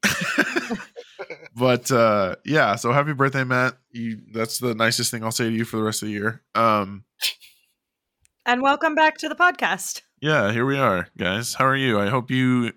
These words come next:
Speaker 1: um, found this podcast on purpose. If you didn't, whatever. Stay. Enjoy it.
Speaker 2: <laughs>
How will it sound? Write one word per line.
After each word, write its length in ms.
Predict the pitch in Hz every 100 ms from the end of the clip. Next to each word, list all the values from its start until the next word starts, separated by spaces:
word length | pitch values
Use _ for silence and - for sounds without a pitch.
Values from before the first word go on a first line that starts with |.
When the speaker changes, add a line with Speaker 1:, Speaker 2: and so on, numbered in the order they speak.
| _
Speaker 1:
um, 500 | 117 110 104 104 104
found 240 | - 117 113
this 80 | 110
podcast 420 | 120 117 120 -
on 80 | 120
purpose. 560 | 139 131 95 - - -
If 120 | 117
you 80 | 110
didn't, 300 | 110 117 120
whatever. 520 | - 120 127 107 92 - _
Stay. 380 | - 135 110 101 _ -
Enjoy 380 | 110 127 117 104
it. 20 | _ _ _
Speaker 2:
<laughs> 100 | 311